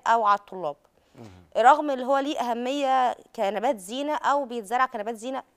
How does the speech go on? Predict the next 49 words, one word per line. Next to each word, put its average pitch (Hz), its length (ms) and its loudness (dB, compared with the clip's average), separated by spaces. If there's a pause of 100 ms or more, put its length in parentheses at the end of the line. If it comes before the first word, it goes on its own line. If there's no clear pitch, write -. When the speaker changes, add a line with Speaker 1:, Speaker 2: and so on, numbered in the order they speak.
Speaker 1:
بوج-، 214 260 -2
Speaker 2:
هو - 40 -18
Speaker 1:
منتشر 220 440 -4
Speaker 2:
ممكن - 0 -
Speaker 1:
كنبات 160 280 -6
Speaker 2:
يقيس 120 140 -8
Speaker 1:
زينة. 120 160 -8
Speaker 2:
إزاي 110 140 -6
في - 120 -18
حالة 135 220 -8
التلامس 131 520 -8
مثلا؟ 123 260 -20 (880)
Speaker 1:
في 247 80 -8
حالة 269 280 -2
إن 262 60 -2
أنا 277 100 -2
آخد 277 340 -2
الزهرة 269 720 4
وألمس، 208 920 0
آه، 175 420 0 (200)
ألمس 247 280 -2
الزهرة، 240 400 -2
وممكن 262 300 -2
أت-، 220 220 -8
آه، 185 240 0
آكل 226 240 -2
بتلة 220 340 -8
الزهرة 226 480 0 (340)
أو 202 180 6
أمسك 233 420 -4
البتلة 214 680 0
و-، 214 180 0
و-، 175 360 -2
وأمسك - 460 -4
الفم 131 220 -8
Speaker 2:
أستنشقها 233 200 4
Speaker 1:
وأمسك 247 240 -4
Speaker 2:
مثلا 123 220 -6
Speaker 1:
البيت. 110 140 -10
Speaker 2:
وكأنها 104 400 -10
وردة 110 300 -4
مثلا 104 380 -14
أو 208 40 -10
Speaker 1:
مش 226 100 -8
Speaker 2:
كده؟ 233 80 -8
Speaker 1:
الاستنشاق، 208 640 -8
لا، - 160 -10
الإفرازات 220 640 -4
بتاعتها. 170 440 -12